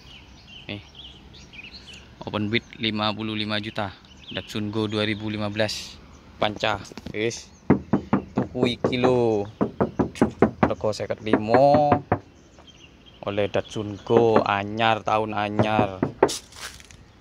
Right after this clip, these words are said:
Ayo. Rego sekot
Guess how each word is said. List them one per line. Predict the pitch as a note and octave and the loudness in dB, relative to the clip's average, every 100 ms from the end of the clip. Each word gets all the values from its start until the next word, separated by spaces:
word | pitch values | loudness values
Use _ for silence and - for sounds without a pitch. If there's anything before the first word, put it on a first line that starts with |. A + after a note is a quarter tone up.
| - - - - - - - - - - - - - - - - - | -20 -20 -20 -20 -20 -20 -20 -20 -20 -20 -20 -20 -20 -20 -20 -20 -12
Ayo. | G2+ G#2+ G#2+ G2 - - - - - - - - - | -4 0 0 -2 -10 -20 -20 -20 -20 -20 -20 -14 -10
Rego | - A#2+ | -2 0
sekot | A#2 A2+ | 2 0